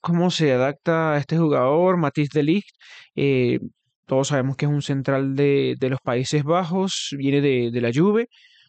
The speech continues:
y ya, y ya se ha presentado en el equipo,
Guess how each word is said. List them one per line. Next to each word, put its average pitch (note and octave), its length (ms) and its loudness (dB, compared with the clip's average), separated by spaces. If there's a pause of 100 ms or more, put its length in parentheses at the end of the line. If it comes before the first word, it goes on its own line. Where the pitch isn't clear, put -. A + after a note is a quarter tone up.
(380)
y A3 460 -2
ya, C#3 880 -2 (800)
y F#3+ 120 0
ya D#3+ 100 2
se D#3 100 -2
ha D3 60 -2
presentado C#3 440 0
en D3 80 0
el C#3 120 0
equipo, F#3+ 720 -2